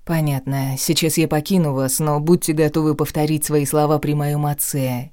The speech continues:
Я прошу вас быть свидетелем в этом деле». «Все непременно». Он действительно ушел, повернув у двери такой же перстень, как у меня. Я осталась одна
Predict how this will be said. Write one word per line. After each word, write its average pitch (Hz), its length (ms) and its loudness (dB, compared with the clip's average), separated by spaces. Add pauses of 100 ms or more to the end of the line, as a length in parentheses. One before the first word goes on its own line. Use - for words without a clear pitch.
Я 156 240 0
прошу 151 320 0
вас 165 180 0
быть 156 180 0
свидетелем 151 640 2
в - 20 0
этом 139 240 -2
деле». 131 480 -2 (240)
«Все - 560 -4
непременно». 170 920 0 (280)
Он 202 220 2
действительно 180 720 0
ушел, 175 480 0
повернув 151 560 0
у 156 40 -2
двери 165 340 2
такой 156 360 -2
же 147 160 -4
перстень, 151 540 -2
как 156 200 -4
у 160 40 -2
меня. 160 540 0 (380)
Я 175 360 2
осталась 196 500 -2
одна 151 680 0